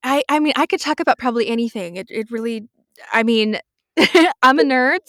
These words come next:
Speaker 1: so. <laughs>
Speaker 2: Yeah, the, the last video game you played, the last comic book you read, the last show that you watched, wha-, whatever you wanna pick,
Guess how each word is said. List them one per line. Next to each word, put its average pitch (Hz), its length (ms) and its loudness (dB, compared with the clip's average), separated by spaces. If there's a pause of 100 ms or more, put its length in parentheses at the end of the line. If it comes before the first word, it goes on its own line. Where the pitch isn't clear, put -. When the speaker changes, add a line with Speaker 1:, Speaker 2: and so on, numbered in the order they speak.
(120)
Speaker 1:
so. 262 300 8
<laughs> - 40 -8 (420)
Speaker 2:
Yeah, - 160 -4
the, 370 120 -12
the 202 100 -4
last 202 800 -6 (100)
video 240 400 -8
game 220 260 -6
you 220 120 -8
played, 226 360 -8
the 185 80 -10
last 160 280 -12
comic 185 360 -12
book 175 280 -12
you 175 100 -12
read, 165 400 -6
the 156 80 -14
last 147 280 -10
show 160 560 -8
that 156 160 -12
you 160 120 -12
watched, 151 380 -8
wha-, 151 200 -12
whatever 160 380 -10
you 196 160 -10
wanna 170 260 -8
pick, 139 440 -14